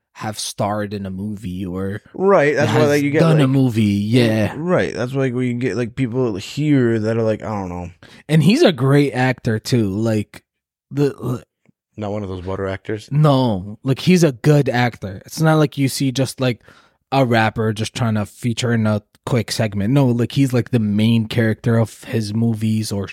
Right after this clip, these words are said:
Speaker 1: T V shows or whatever. And, like, he's a good actor.
Speaker 2: Mm-hmm.
Speaker 1: You know what I'm
Speaker 2: Mm-hmm.
Speaker 1: saying? And, and there's a couple, I think, that, like, they're singers and they also star in movies and stuff like that.
Speaker 2: Right.
Speaker 1: Like, even, like, I don't know if you know him, but Hamada Hilal,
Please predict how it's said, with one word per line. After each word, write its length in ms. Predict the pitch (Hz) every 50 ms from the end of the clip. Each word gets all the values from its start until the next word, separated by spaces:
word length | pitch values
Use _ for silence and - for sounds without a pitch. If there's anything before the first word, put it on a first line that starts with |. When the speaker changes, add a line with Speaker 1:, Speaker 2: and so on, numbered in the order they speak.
| _ _ -
Speaker 1:
T 160 | - 131 123
V 180 | 117 113 113 110
shows 340 | - - 113 107 110 110 104
or 80 | 107 104
whatever. 500 | 101 101 101 101 104 104 117 127 151 165 _ - _ _ _ _ _ _ _ _ _ _ _ _ -
And, 220 | - 131 135 127
like, 340 | 117 107 104 95 - - _ _ _ -
he's 300 | - 87 135 147 151 135
a 40 | 123
good 220 | 101 113 110 101
actor. 400 | 104 107 104 - - - - - - - -
Speaker 2:
Mm-hmm. 260 | 95 92 92 90 87
Speaker 1:
You 100 | 117 127
know 120 | 120 123 117
what 80 | 113
I'm 100 | 110 107
Speaker 2:
Mm-hmm. 60 | 101
Speaker 1:
saying? 320 | 95 110 110 110 110 - - _ _ - - - - -
And, 280 | 196 202 202 180 147 - - -
and 220 | - 160 175 170
there's 220 | 160 185 214 214 185
a 60 | 131
couple, 440 | - - 160 160 160 - 151 139 123
I 120 | 117 113 104
think, 240 | - 120 117 110
that, 240 | 110 110 107 92 - _ -
like, 340 | 110 113 113 104 95 - - _ _ -
they're 160 | 127 120 113
singers 560 | 101 - - 117 113 110 110 107 104 107 107 107
and 380 | 107 104 104 101 101 104 - _ -
they 120 | - 104
also 280 | 73 98 107 - - 98
star 320 | - - - 107 110 110
in 100 | 107 104
movies 460 | 107 107 107 107 104 104 101 98 -
and 120 | - 104 101
stuff 160 | - 101 -
like 160 | 92 87 92 98
that. 200 | 95 90 - -
Speaker 2:
Right. 280 | 90 87 85 80 - - _ - - - - 117
Speaker 1:
Like, 120 | 120 110
even, 200 | 120 123 135 131
like, 260 | 120 110 - - - _ _ _ _ _ _ - -
I 80 | 147
don't 100 | 147 143
know 60 | 135 123
if 140 | 113 - 117
you 60 | 117
know 180 | 113 117 117 110
him, 140 | 110 104 98
but 140 | 95 85 -
Hamada 480 | - - - 107 107 110 113 104 107
Hilal, 520 | 87 - 104 98 101 98 101 98 95 104